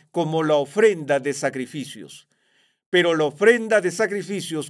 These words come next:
con la que estamos muy familiarizados en nuestro estudio del Antiguo Testamento son aquellos sacrificios que se ofrecen como una ofrenda por el pecado, que simboliza la expiación y así por el estilo. Pero incluso antes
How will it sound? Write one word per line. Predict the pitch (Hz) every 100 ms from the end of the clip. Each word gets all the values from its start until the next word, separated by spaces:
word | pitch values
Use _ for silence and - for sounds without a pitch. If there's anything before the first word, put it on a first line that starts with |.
| -
con | 165
la | 156
que | 151
estamos | - 202 190 175
muy | 226
familiarizados | 208 196 180 175 147 190 170 160
en | 147
nuestro | 147 147
estudio | 139 202 156
del | 143 139
Antiguo | 143 214
Testamento | 196 180 175 160 - 151 - -
son | - 220 226
aquellos | 220 214 190
sacrificios | 226 214 185 185 185 175
que | 185
se | 170
ofrecen | 156 - 226 190 180 175 170 - -
como | 160 170
una | 214 208
ofrenda | 185 202 226 185 160
por | 175
el | 208 208
pecado, | 175 170 156 160 156 - _
que | 180 165
simboliza | 170 165 165 214 220 196 175
la | 165
expiación | - - 160 151 151 208 180 143 139 -
y | 160
así | 185
por | 170 160
el | 143
estilo. | 131 - 208 117 110 _ _ _ _
Pero | 196 175
incluso | 170 175 269 262 185 175 175
antes | 247 226 170 - 127 123